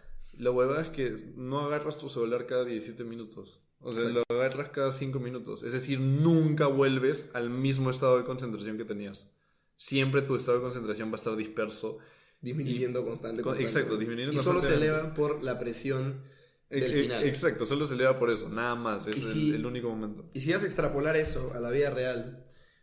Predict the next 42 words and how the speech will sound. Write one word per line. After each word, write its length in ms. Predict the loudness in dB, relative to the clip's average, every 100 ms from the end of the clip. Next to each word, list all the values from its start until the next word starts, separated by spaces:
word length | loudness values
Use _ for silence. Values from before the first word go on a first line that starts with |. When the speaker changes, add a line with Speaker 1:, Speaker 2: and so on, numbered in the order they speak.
| _ _
Speaker 2:
¿cuándo 360 | -2 2 4 4
es 460 | 2 0 -6 -14 _
el 180 | -4 0
momento 420 | 2 2 2 -2 -4
en 80 |
el 60 | -4
que 80 | -4
tendrías 340 | -4 -4 -4
más 200 | -6 -8
presión 760 | -12 -8 -6 -4 -6 -6 -8 -10
al 100 | -10
final 280 | -8 -6 -6
de 60 | -4
tu 80 | -2
vida? 180 | -2 -6
O 40 |
sea, 380 | -6 -6 -8 -16 -20 _ -10
al 160 | -2 0
final 460 | 0 0 2 2 0
de 100 | -2
tu 120 | 0
vida 220 | 0 0 2
o 80 | 0
en 60 |
los 80 | 0
momentos 260 | -2 -2 -2
en 60 |
los 100 | -2
que 80 | -2
ya 60 | -2
sabes 160 | -2
que 100 | -4
después 300 | -6 -4 -4 -4
de 60 |
eso 60 | -4
no 120 | -6
vas 120 | -6
a 100 | -8
poder 160 | -8 -8
hacer 220 | -6 -8
nada 180 | -6 -8
más. 320 | -10 -12 -18